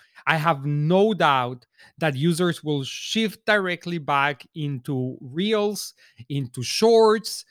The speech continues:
because it's a very similar experience. It may not have that user experience that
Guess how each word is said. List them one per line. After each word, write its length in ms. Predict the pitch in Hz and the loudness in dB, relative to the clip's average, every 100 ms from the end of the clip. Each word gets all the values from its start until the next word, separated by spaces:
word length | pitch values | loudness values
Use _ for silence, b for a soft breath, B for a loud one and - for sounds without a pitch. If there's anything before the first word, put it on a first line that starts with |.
| b b | b b
because 340 | 151 147 147 | -6 -2 -4
it's 160 | 139 - | -4 -8
a 60 | 127 | -4
very 360 | 135 220 226 | 2 4 4
similar 480 | 220 214 196 185 175 | 0 -4 -4 -4 -6
experience. 760 | 170 - - 160 156 156 151 - | -8 -12 -6 -2 -2 -4 -6 -8
It 160 | 170 - | -6 0
may 340 | 165 190 220 | 2 2 0
not 240 | 220 220 208 | -2 -6 -8
have 720 | - - 165 160 135 135 135 _ _ _ _ 147 | -10 -4 0 2 0 -2 -6 _ _ _ _ -10
that 380 | - 180 180 151 | 2 4 4 2
user 400 | 147 160 156 160 | -4 -4 -4 -6
experience 500 | 139 - 156 147 147 | -6 -6 -4 -2 -2
that 180 | 135 123 | -4 -8